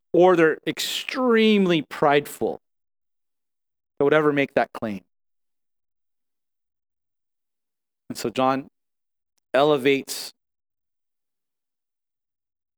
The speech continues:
the ante, if you will, right? Not, not, not only do you, you're lying to yourself,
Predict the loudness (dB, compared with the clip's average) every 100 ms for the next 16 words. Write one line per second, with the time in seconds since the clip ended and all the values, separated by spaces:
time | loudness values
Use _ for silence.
0 | _ _ _ -12 -10 -4 -2 -2 -2 -4
1 | -4 -6 -4 -2 -4 -6 _ _ _ _
2 | _ _ _ _ _ -8 -6 -4 -4 -2
3 | -2 0 0 -2 -2 -4 -6 -6 -6 _
4 | _ _ _ -4 0 0 0 -4 -6 -6
5 | 0 4 4 0 -10